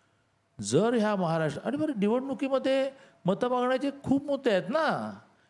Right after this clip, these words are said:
मी कसं बरा वागतो, मी कसं तुम्हाला available आहे,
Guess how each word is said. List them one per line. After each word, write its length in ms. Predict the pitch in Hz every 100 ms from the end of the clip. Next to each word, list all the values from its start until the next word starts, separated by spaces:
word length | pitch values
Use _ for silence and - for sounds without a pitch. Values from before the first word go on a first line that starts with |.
| -
मी 120 | 180
कसं 240 | 190 170 170
बरा 180 | 160
वागतो, 420 | 156 139 - 135 131 131 127 127 127 - -
मी 80 | 185
कसं 220 | 170 175
तुम्हाला 260 | 170 165
available 400 | 135 135 147 139
आहे, 320 | 123 120 117